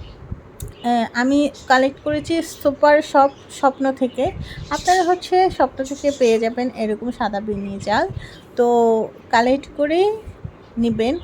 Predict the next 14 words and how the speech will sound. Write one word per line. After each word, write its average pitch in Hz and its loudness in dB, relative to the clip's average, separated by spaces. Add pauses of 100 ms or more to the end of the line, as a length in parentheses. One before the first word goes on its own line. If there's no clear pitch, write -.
কারণ 254 0
হচ্ছে 285 -2
আজকে 233 0
আমি 277 2
যে 269 0
ম্যাঙ্গো 226 0
স্টিকি 269 -10
রাইসটা 262 2
করবো 240 0
থাইল্যান্ডের 220 -2
বিখ্যাত, 233 -4 (340)
সেটার 320 0
জন্য 302 -2
আমার 277 2